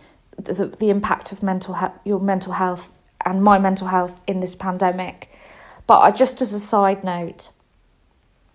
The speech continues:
it's as well how we view ourselves. It's very dimly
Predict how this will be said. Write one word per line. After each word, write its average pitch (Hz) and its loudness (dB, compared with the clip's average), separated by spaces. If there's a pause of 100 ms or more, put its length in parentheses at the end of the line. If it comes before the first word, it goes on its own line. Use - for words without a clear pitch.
(840)
it's - 0
as 247 -2
well 202 6
how 190 2
we 190 -2
view 190 0
ourselves. 180 -2 (880)
It's 214 -4
very 190 6
dimly 175 -2